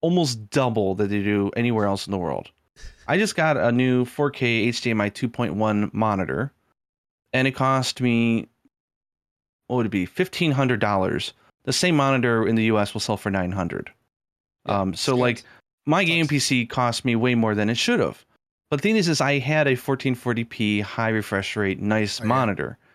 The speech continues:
Speaker 1: and that's what I played on. Xbox One X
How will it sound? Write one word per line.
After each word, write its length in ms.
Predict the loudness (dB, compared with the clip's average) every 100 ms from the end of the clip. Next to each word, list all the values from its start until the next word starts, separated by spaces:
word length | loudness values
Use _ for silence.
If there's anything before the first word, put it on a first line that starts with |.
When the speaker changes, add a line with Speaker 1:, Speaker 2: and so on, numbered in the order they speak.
| _ -6
Speaker 1:
and 120 | -2
that's 160 | 0 0
what 100 | 0
I 80 | 0
played 320 | 0 0 0
on. 240 | -2 -6 -14 _ _ _ _ _ _ _ _ _ _ _ -4
Xbox 800 | -4 -4 -2 0 0 -4 -10 -12 _ _ _ -6
One 280 | 0 2
X 460 | 2 0 -2 -12